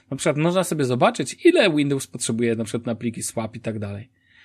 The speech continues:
Nagle jakieś, wiesz, jakieś pliki, które ma, są kopią bezpieczeństwa systemu. Okazuje się, że, wiesz, jakiś plik masz sys, na przykład piętnaście giga i sam myślisz,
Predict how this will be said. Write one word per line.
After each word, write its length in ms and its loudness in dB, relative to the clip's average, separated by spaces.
Nagle 260 2
jakieś, 360 0
wiesz, 260 0
jakieś 240 -4
pliki, 340 -2
które 560 0
ma, 240 0
są 200 -2
kopią 300 2
bezpieczeństwa 600 0
systemu. 600 -4
Okazuje 320 0
się, 120 0
że, 100 0
wiesz, 140 2
jakiś 240 -8
plik 240 -2
masz 160 2
sys, 500 0
na 80 -2
przykład 260 -4
piętnaście 400 -2
giga 280 -4
i 40 -8
sam 120 -6
myślisz, 300 -6